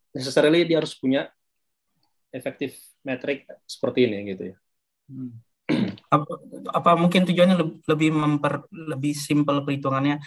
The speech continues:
Speaker 3: Maksudnya bisa saja kan, eh, misalkan kita lakukan tanpa, eh, melalui G efektif ini, kita lakukan hitungan biasa. Apa itu akan, eh, lebih sulit?
Speaker 1: Asli, dia,
Speaker 3: Atau
Speaker 1: dia bukan mau menun-, dia bukan mau me-,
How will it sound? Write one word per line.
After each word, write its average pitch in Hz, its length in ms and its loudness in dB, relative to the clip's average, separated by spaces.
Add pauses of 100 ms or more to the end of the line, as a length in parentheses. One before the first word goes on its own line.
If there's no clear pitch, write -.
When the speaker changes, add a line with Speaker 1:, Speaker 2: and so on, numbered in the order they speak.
(140)
Speaker 3:
Maksudnya 214 560 0
bisa 151 240 0
saja 151 240 0
kan, 185 240 0 (240)
eh, 127 460 0 (680)
misalkan 156 320 -2
kita 139 240 0
lakukan 156 320 -2
tanpa, 135 400 0
eh, 127 320 -10
melalui 120 720 -4
G 117 240 2
efektif - 400 -2
ini, 113 240 -2
kita - 240 -2
lakukan 110 320 -2
hitungan 113 280 -4 (360)
biasa. 98 560 -2 (480)
Apa 127 240 4
itu 131 80 2
akan, 131 320 6
eh, 120 360 2 (120)
lebih 123 80 -2
sulit? 147 480 0
Speaker 1:
Asli, 156 240 4
dia, 185 240 10
Speaker 3:
Atau 143 80 4
Speaker 1:
dia 190 160 8
bukan 143 400 4
mau 139 400 4
menun-, 143 560 4
dia 185 160 2
bukan 143 320 0
mau 135 240 0
me-, 127 480 -8